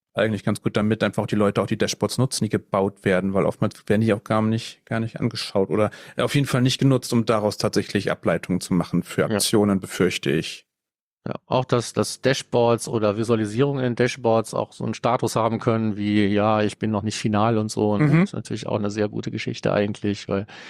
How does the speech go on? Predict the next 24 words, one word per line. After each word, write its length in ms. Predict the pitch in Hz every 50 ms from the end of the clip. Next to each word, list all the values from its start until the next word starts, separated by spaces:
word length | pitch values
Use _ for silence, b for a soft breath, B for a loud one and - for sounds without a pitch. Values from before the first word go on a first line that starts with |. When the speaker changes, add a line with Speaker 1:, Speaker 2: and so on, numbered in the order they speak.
| B B B
Speaker 2:
ich 60 | -
glaub, 140 | - 139 127
wenn 120 | 151 135
wirklich 280 | 123 147 170 - 156 -
viel 160 | - 160 151
mit 160 | 147 139 -
Dashboards 360 | 139 139 - - 135 131 -
gearbeitet 580 | - - 107 117 127 127 131 123 - 123 - -
wird, 180 | 117 117 117 -
dann 160 | 110 107 -
kommen 240 | - 120 117 120 101
eben 240 | 104 113 107 -
aus 80 | 101 104
den 160 | - 120 101
Dashboards 460 | - 120 131 - - - 95 - -
nachher 180 | - 92 92 95
die 80 | 90 95
Missverständnisse 800 | 95 98 - - 98 95 - - 98 95 - - 101 - - 104
statt 200 | - - 110 -
aus 140 | 120 123
den 160 | - 175 180 175
Daten, 400 | - 90 82 85 - - 85 87 - _ _ _ _ _ _
ne? 160 | 104 117 160 -
Speaker 1:
Mhm. 300 | - 123 127 143 196